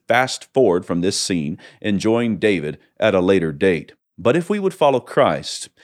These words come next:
then we must take up the cross. As the old Puritan prayer puts it, "To bear the cross is to wear the crown." The peoples praised Christ upon his triumphal entry into Jerusalem. But we walk with him not only then,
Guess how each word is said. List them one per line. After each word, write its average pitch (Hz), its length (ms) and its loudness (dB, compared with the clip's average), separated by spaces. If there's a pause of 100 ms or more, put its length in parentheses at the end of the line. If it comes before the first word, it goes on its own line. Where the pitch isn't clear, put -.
(200)
then 80 160 -6
we 110 80 0
must 90 420 -4
take - 220 -4
up 85 140 -8
the - 40 -12
cross. - 720 -2 (200)
As 85 180 -6
the 92 100 0
old 98 180 2
Puritan 98 380 -2
prayer 95 240 2
puts - 280 -4
it, 82 140 -8 (460)
"To 98 100 -6
bear 107 260 4
the 92 120 -2
cross 101 560 2 (280)
is 117 280 0
to 117 100 -2
wear 98 220 2
the 87 80 -4
crown." 90 500 -2 (220)
The 110 80 -6
peoples 196 360 -2
praised 113 560 -2
Christ 107 520 2
upon 92 260 -4
his 92 180 -6
triumphal 95 600 0
entry 95 440 -4
into 87 220 -8
Jerusalem. 95 680 -2 (440)
But 92 120 -2
we 143 160 2
walk 147 360 4
with 85 140 -6
him 87 220 -2
not 107 220 2
only 95 300 0
then, 107 440 0